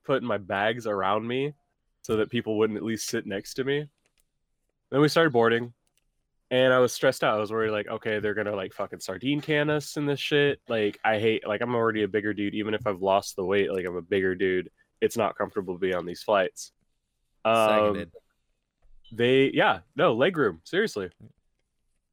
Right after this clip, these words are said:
Speaker 1: And so I get on the flight, and I was, like, twenty-nine A or something.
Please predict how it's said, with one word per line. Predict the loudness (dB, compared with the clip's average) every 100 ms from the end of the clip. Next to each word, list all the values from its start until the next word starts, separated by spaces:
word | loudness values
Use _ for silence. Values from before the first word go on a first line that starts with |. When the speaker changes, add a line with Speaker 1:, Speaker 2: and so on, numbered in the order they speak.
| _ _ _ _ _ -20 -6
Speaker 1:
And | -6
so | 2 6 6 6 2 2
I | 4 4 4 2
get | 0 0
on | 0
the | -2
flight, | -2 -2 -2 -4 _
and | -2 -2 0
I | -2
was, | -2
like, | -2 -4 -8
twenty-nine | -8 -4 -4 -2 0 0 0 -4 -6
A | -2 0 0
or | -2
something. | -6 -10 -10 -16 -16